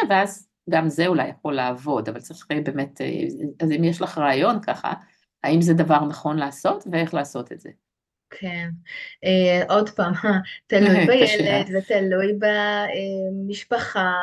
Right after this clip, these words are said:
Speaker 2: ובהרגלי האכילה שלה. יש ילדים שמאוד רוצים ללמוד, מאוד.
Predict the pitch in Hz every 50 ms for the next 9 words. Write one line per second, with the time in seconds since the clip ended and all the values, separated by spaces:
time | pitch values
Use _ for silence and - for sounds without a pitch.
0 | 175 180 185 185 180 190 185 180 185 185 190 185 190 196 208 202 208 202 - 220
1 | 214 196 190 185 190 196 - - 214 202 190 185 180 180 180 180 175 175 180 190
2 | - 269 240 233 214 214 220 240 240 - 277 247 220 202 - - - 196 208 214
3 | 208 226 220 226 226 - 214 196 185 180 175 175 170 170 165 165 165 170 175 180
4 | 175 - 190 202 196 196 185 175 170